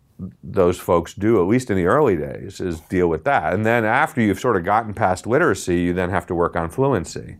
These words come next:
right? And fluency is, is basically, can I predictably produce good design?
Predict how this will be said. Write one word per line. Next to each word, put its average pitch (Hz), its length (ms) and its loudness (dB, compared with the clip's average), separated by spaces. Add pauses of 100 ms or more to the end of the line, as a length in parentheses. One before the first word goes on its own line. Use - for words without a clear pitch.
(120)
right? - 240 -12 (540)
And 90 180 0
fluency 120 680 0
is, 85 420 0
is 82 220 -4
basically, 85 720 0 (480)
can 123 360 -2
I 110 180 2
predictably 107 800 0
produce 90 640 -2 (200)
good 87 220 0
design? 71 480 -10